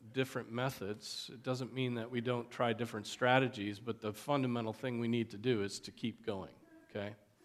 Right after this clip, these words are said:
Um, in personal disciplines, think of personal disciplines you have. Well, I hope you have.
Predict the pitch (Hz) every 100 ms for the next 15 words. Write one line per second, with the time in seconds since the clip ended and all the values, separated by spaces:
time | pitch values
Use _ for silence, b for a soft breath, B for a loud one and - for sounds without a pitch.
0 | b b b b b b b b b b
1 | b _ - 135 139 139 139 208 202 208
2 | 180 139 170 - 147 - 117 92 - -
3 | - - _ _ _ _ - 226 202 165
4 | - 190 180 180 151 135 156 147 - 123
5 | 107 107 98 107 98 - _ _ _ _
6 | _ _ _ _ _ _ _ - _ _
7 | _ _ - - 127 127 113 123 113 107
8 | 107